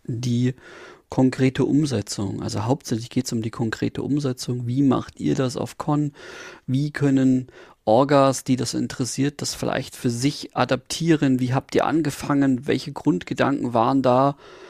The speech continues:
um es bei euch umzusetzen? Wie waren die ersten, äh, Failures vielleicht, also die ersten Fehler vielleicht, die passiert sind?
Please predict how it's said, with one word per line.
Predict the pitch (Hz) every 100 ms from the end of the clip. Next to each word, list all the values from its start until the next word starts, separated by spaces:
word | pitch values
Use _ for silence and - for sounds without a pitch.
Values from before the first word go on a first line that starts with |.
| - -
um | 151 165
es | 147 -
bei | 127
euch | 98 107 123 -
umzusetzen? | 151 175 - 135 131 - - 135 131 127
Wie | 131 139
waren | 127 120
die | 113
ersten, | 90 120 - - 127 123 120
äh, | 90 110 117
Failures | 117 - 151 156 135 131
vielleicht, | - 127 113 127 127
also | - 120
die | 117
ersten | 107 - -
Fehler | 127 - 151 139
vielleicht, | - 123 113 120 -
die | 127
passiert | 120 131 120 127 127
sind? | - 120 120 117